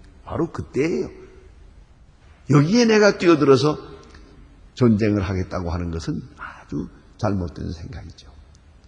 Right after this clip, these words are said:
그래서 우리는 언제나 생각해야 됩니다. 하나님의 역사를 볼 줄 아는 시각을 있어야 돼요.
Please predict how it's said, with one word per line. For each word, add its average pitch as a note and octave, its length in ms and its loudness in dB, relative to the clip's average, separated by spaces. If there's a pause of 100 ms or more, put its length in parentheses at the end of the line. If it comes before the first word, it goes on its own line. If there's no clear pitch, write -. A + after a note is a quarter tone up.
(320)
그래서 - 300 -8
우리는 G2+ 400 -2 (300)
언제나 F#2 400 -4
생각해야 F#2 520 -14
됩니다. E2+ 180 -16
하나님의 G2 760 -4
역사를 D#3 680 -6
볼 - 220 -8
줄 G2 200 -12
아는 F2+ 340 -6
시각을 C3 520 -10
있어야 - 240 -12
돼요. - 220 -20